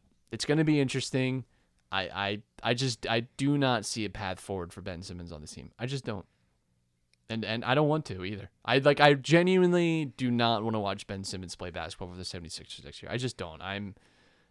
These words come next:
I'm burnt out on it. I haven't watched basketball since. He has just, he has eroded my trust with him,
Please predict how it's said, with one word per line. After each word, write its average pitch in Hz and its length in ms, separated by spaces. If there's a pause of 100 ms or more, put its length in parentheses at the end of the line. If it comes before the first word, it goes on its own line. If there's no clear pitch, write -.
(100)
I'm 107 140
burnt 147 320
out 117 180
on 113 160
it. 117 220
I 110 60
haven't 143 220
watched 127 220
basketball 110 480
since. - 600 (500)
He 113 220
has 104 360
just, - 380
he 160 140
has 151 120
eroded 139 540
my 131 180
trust - 460
with 107 160
him, 98 380